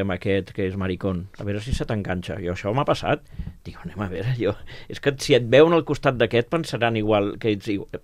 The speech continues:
Això m'ho han dit a mi. I no fa molt, que dius, «Mare meva, encara estem així, encara estem així, jo no puc prendre un cafè amb qui em doni la gana?» O sigui, si em prenc un cafè amb aquest senyor,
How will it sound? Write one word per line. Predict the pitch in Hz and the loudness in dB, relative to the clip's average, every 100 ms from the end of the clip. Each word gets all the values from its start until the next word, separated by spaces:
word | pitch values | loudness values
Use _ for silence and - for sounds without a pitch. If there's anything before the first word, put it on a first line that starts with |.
| - 85 | -12 -12
Això | 98 101 | -8 -2
m'ho | 135 185 | 2 2
han | 113 | 2
dit | 170 | 2
a | 170 | 0
mi. | 101 - - - - - - - - _ _ - | -2 -4 -10 -20 -20 -20 -20 -20 -20 _ _ 2
I | 135 | 6
no | 139 | 6
fa | 135 135 | 8 8
molt, | 110 185 113 - - - | 10 8 6 0 -14 -6
que | - 117 | 0 4
dius, | 104 95 | 4 2
«Mare | 71 87 85 | -8 -14 -8
meva, | 113 | -4
encara | 135 87 101 | -2 -2 -4
estem | - 143 | -4 -4
així, | 92 - - - - | -6 -8 -10 -12 -14
encara | - - | -10 -10
estem | - 151 117 | -8 -6 -4
així, | - 113 | -6 -2
jo | 156 | -2
no | 95 | -2
puc | 127 | -2
prendre | 151 147 107 | 0 0 0
un | |
cafè | 95 110 | -2 0
amb | 101 92 | 0 0
qui | 101 | -2
em | 92 | 0
doni | 90 131 151 | 4 6 8
la | 113 | 8
gana?» | 104 156 247 - - _ - | 6 4 -2 -8 -20 _ -18
O | - | -4
sigui, | 143 139 | 2 2
si | 135 | 2
em | 117 107 | -2 0
prenc | 139 165 | 0 2
un | 170 | 2
cafè | 156 156 | 0 2
amb | 147 | 2
aquest | 135 127 | 0 0
senyor, | 123 117 135 127 | 0 2 4 4